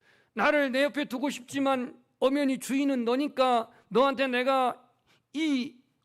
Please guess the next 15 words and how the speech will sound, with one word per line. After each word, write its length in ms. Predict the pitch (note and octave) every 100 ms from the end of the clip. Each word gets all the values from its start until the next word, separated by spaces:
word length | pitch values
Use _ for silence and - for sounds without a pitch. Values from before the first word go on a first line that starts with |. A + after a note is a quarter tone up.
| _ G#3
오네시모를 580 | C4+ D4 A3+ C#4 C4
보낼 280 | G#3 B3 B3+
테니 440 | - B3+ B3 A3+ - _
지난날의 680 | - A#3+ C4+ C4+ B3+ A3 G3+
죄, 360 | A#3+ B3+ G#3 _ _ _ -
이걸 240 | C4 B3
나를 260 | F#3 C4 A#3
생각해서라도 840 | A3+ C4+ C4+ B3+ B3 B3+ B3 B3
너그럽게 480 | F#3+ B3 C4 C#4 G3+
보면서 680 | G#3+ A#3 A#3 B3+ A#3+ A3 _
용서를 460 | A3+ B3+ A3+ B3 A3
하라 340 | A3 A#3+ G#3+ _ _ _ _
하면서 520 | B3+ B3 C#4+ D4+ D#4
쓴 240 | - D#4 C#4
서신이 680 | B3+ B3 B3+ B3+ D4+ C#4